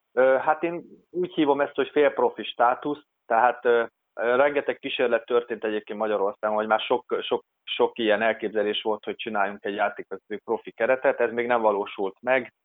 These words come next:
ö, sok oka van, ö, talán kis ország vagyunk hozzá, hogy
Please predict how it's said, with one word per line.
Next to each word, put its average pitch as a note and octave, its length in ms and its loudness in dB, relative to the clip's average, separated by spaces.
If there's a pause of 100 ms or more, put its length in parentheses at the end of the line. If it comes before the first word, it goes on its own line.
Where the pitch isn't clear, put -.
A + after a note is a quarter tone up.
(540)
ö, G2 400 0 (380)
sok - 260 -4
oka A2 240 2
van, A2+ 420 -2 (380)
ö, G#2+ 320 0 (920)
talán G#2+ 300 4
kis - 200 -6
ország A#2 380 2
vagyunk G#2+ 300 -4
hozzá, G#2 300 0
hogy G#2 120 0